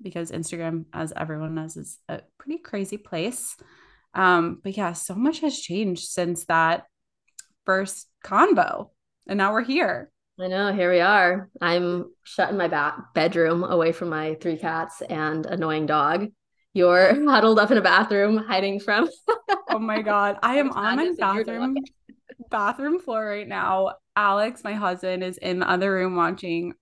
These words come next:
Speaker 1: March Madness. I could not care less about sports. I actually did my first bracket this year. I was peer pressured.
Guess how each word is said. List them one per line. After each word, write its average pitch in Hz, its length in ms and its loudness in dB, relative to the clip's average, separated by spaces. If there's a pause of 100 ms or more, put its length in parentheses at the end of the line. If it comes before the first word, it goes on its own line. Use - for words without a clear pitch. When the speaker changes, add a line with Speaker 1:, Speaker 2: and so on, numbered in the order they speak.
Speaker 1:
March 190 400 -2
Madness. 185 720 0
I 180 240 -2 (160)
could 208 280 -2
not 233 280 0
care 294 240 0
less 185 340 -2
about 185 240 -2
sports. 165 320 -4
I - 60 0
actually 240 440 -4 (260)
did 196 100 -2
my 185 160 0
first 185 480 -6
bracket - 480 0
this 220 220 -6
year. 233 180 0
I 165 140 0
was 196 160 -2 (180)
peer 214 300 0
pressured. 185 680 -2